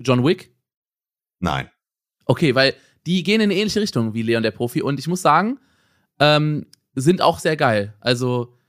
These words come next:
Speaker 1: John Wick, die John Wick-Filme, die sind wirklich geil. Also die machen richtig Bock. Vielleicht
Speaker 2: Hm,
Speaker 1: mal
Speaker 2: nee, kenn ich nicht, kenn ich nicht.
Speaker 1: die, äh, also die würden dir auch gefallen. Vor allem der erste Teil,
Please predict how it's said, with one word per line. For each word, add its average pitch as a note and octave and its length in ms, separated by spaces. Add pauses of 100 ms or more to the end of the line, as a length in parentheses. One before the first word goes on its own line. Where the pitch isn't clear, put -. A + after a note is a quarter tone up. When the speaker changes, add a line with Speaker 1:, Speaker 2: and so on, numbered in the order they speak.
(260)
Speaker 1:
John C#3 220
Wick, A3 280
die C#3+ 100
John C#3 220
Wick-Filme, G3+ 380
die E3+ 100
sind D#3 200
wirklich F3 480 (220)
geil. A2+ 360 (120)
Also A#2+ 260
die B2 140
machen D3+ 220
richtig C3+ 240
Bock. - 260 (280)
Vielleicht E3+ 420
Speaker 2:
Hm, A2+ 260
Speaker 1:
mal D#3 220
Speaker 2:
nee, D3+ 60
kenn G2 120
ich D#2+ 100
nicht, D2+ 260
kenn F2+ 140
ich D2+ 100
nicht. - 340 (500)
Speaker 1:
die, C3 180
äh, A#2 80
also B2+ 800 (180)
die C3 120
würden A3 180
dir G3+ 180
auch D#3 140
gefallen. B2 340
Vor - 120
allem E3+ 160
der D#3 80
erste E3 180
Teil, E3+ 400